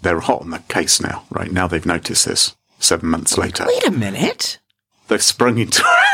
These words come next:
Speaker 1: <laughs>
Speaker 2: Just hold on a second. I think something's here is a little awry,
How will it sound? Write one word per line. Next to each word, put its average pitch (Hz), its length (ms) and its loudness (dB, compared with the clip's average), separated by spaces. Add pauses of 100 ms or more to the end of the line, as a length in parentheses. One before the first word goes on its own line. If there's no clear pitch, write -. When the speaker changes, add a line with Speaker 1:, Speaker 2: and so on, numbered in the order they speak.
(140)
Speaker 1:
<laughs> 1017 460 0
Speaker 2:
Just 640 160 2 (140)
hold - 280 2 (160)
on 196 80 2
a 165 60 -2
second. - 800 -6
I 571 1080 -2
think - 300 -6
something's 269 500 0
here 196 240 4
is 220 160 2
a 214 60 0
little 226 280 2
awry, 392 720 0